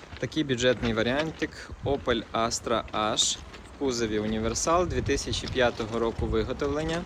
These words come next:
У чорному кольорі, як деякі блогери полюбляють говорити, «чорне на чорному». <laughs> Симпатичний і гарний автомобільчик насправді. Автомобіль у нас обладнаний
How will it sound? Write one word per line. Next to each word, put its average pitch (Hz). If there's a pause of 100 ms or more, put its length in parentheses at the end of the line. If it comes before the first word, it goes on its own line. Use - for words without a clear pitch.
(840)
У 127
чорному 113
кольорі, 139 (160)
як 117
деякі 120 (160)
блогери 117
полюбляють 110
говорити, 113 (360)
«чорне 117
на 110
чорному». 139 (1000)
<laughs> - (800)
Симпатичний 131
і 117
гарний 113
автомобільчик 131
насправді. 151 (460)
Автомобіль 151
у 135
нас 123
обладнаний 113